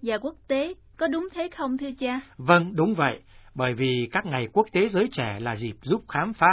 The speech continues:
Speaker 2: ra tính cách đại đồng của giáo hội, nghĩa là giáo hội không chỉ là một gia đình gắn liền với một quốc gia, một chủng tộc hay một nền văn hóa mà thôi,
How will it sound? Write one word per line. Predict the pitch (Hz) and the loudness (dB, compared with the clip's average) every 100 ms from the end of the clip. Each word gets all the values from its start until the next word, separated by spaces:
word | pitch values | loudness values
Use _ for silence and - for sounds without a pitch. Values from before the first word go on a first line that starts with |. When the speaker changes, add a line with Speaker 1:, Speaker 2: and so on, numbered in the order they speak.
| 175 | 4
Speaker 2:
ra | 156 147 | 0 0
tính | 160 190 | -2 -4
cách | 202 220 | -4 -4
đại | 147 131 | 0 0
đồng | 120 120 104 | -2 -6 -6
của | - 95 | -10 -8
giáo | 127 180 | -4 -4
hội, | 143 135 - _ - - - | -2 -6 -8 _ -20 -20 -8
nghĩa | 165 202 | 0 4
là | 156 | 4
giáo | 127 170 | 4 0
hội | 202 165 - | 2 0 -2
không | - 208 208 | -2 -2 0
chỉ | 143 | -2
là | 123 120 | -2 -2
một | 117 110 | -4 -6
gia | 170 180 | -2 0
đình | 165 120 104 - - - | 0 -4 -6 -12 -20 0
gắn | 160 220 | 0 2
liền | 175 123 104 | 0 -2 -2
với | 147 | -4
một | 180 107 - | -4 -6 -4
quốc | 208 208 | -4 0
gia, | 160 151 143 - - | 2 2 -2 -12 -6
một | 147 143 | -6 -2
chủng | 135 101 104 | -6 -4 -2
tộc | 123 - _ _ | -4 -4 _ _
hay | - 185 | -2 0
một | 147 117 | 0 -2
nền | 127 107 | -6 -4
văn | 95 151 | -2 -2
hóa | 147 143 165 | 0 -2 -2
mà | 160 110 87 | -4 -6 -4
thôi, | 131 135 | -2 -2